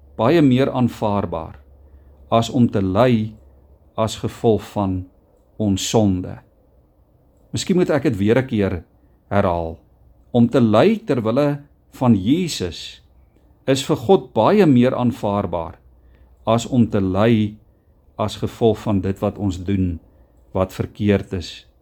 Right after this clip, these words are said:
in sy oë. En daarom is die vraag, kan jy en ek onderskei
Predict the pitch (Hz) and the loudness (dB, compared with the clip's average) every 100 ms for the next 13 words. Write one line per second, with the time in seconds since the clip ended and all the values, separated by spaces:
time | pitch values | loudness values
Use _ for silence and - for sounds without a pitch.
0 | - 95 - 98 95 107 98 90 - _ | -4 -2 -2 -6 -6 -6 -6 -8 -16 _
1 | _ _ _ _ - 98 90 98 160 185 | _ _ _ _ -4 0 2 4 4 2
2 | - _ _ _ _ _ _ 127 165 135 | -6 _ _ _ _ _ _ -8 -6 -4
3 | 139 107 101 - 165 175 117 156 180 - | 0 2 0 0 0 2 2 2 0 -2
4 | 156 - 147 139 - - - 214 139 139 | -6 -2 0 0 -2 -10 -2 0 0 -4